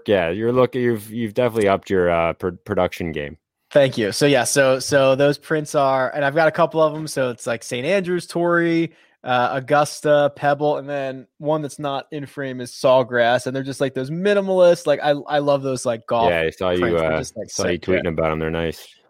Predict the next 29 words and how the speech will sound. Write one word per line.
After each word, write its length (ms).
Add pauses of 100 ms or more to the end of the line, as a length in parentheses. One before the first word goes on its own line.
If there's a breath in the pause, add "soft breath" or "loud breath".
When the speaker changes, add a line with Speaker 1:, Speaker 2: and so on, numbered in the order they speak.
(140)
Speaker 2:
I 120
love 260
it. 200
Um, 680 (1000)
I 60
forget 260
what 40
else 140
I 40
was 60
gonna 140
say. 340
Yeah, 160
this 240
is, 300
this 280
is, 320
uh, 380
this 160
is 80
where 180
we're 100
at 180
now. 140
So 200
we're 140
gonna 120
try 200
to, 100